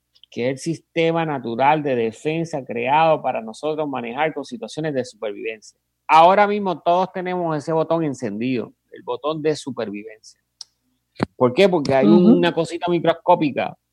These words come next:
Speaker 1: eh, que no podemos ver, que está allá afuera, que o si entra por la boca, por la nariz o por los ojos, nos puede matar.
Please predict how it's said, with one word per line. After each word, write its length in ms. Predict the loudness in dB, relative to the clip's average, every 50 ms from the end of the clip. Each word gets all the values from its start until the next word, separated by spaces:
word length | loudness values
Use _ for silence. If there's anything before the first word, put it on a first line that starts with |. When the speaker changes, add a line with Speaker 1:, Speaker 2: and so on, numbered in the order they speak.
| _ _ -10
Speaker 1:
eh, 440 | -8 -6 -6 -4 -6 -6 -6 -8 -8
que 100 | -6 -6
no 120 | -6 -4 0
podemos 340 | 0 0 2 2 0 0 2
ver, 140 | 2 2 2
que 80 | -2
está 140 | -4 -2 0
allá 140 | 2 2 2
afuera, 440 | 2 4 2 4 4 4 2 0 -4 _ _ _ _
que 300 | -4 -4 -4 -4 -6 -10 _
o 160 | -6 -4 -4
si 180 | -4 -4 -4 -4
entra 260 | -2 0 0 0 2
por 140 | 2 2 4
la 100 | 6 6
boca, 320 | 6 6 6 4 2 0
por 140 | 0 0 0
la 60 | 0
nariz 280 | 0 0 0 2 2 2
o 80 | 4
por 100 | 4 4 2
los 160 | 2 2 4
ojos, 180 | 6 6 6 6
nos 100 | 2 -2 -6
puede 160 | _ -10 -8 -6
matar. 280 | -6 -6 -6 -6 -8